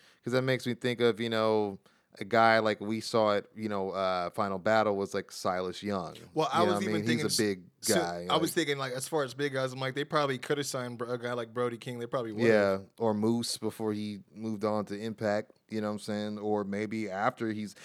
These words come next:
Speaker 1: 'cause I, I, I have heard that there's always been, uh, continuous interest in getting a guy like Moose, which I totally understand, but, you know, we'll see. But I thought that was interesting to bring to the show because, like we said, we,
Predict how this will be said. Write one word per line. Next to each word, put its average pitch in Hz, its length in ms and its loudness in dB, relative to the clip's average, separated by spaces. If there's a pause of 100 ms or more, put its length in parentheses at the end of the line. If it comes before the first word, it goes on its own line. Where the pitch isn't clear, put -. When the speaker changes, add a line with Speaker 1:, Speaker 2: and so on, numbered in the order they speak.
(140)
Speaker 1:
'cause 165 120 0
I, 185 100 8
I, 170 300 6
I 185 60 8
have 180 160 6
heard 170 180 6
that 139 140 4
there's 135 180 2
always 127 460 4
been, 110 520 2 (480)
uh, 101 420 8 (120)
continuous 110 840 -4
interest 110 420 -4
in 101 100 -2
getting 104 240 0
a 98 60 -4
guy 95 160 2
like 95 240 0
Moose, 104 280 -4
which 107 140 -2
I 101 80 4
totally 120 360 0
understand, 95 760 -6
but, 90 220 -4 (400)
you 156 120 -2
know, 117 260 0
we'll 147 160 0
see. 127 240 2
But 117 160 6
I 165 140 10
thought 175 160 6
that 151 80 6
was 135 180 6
interesting 120 400 -2
to 107 80 -2
bring 110 200 0
to 110 100 -4
the 104 80 -4
show 104 260 2
because, 101 400 0 (480)
like 165 120 6
we 175 40 0
said, 151 180 6
we, 120 160 2